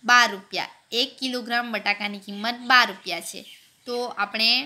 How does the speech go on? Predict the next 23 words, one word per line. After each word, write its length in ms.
ત્રણ 320
ચતુર્થાંશ 840
કિલોગ્રામ 560
બટાકાની 540
કિંમત 500
કેટલી 300
થાય 320
એ 100
લખવાનું 460
છે. 180
તો 60
આપણે 220
જે 200
આપ્યું 340
છે 160
એ 40
લખી 280
દઈએ 240
કે 160
એક 280
કિલોગ્રામ 500
બટાટાની 460
કિંમત 420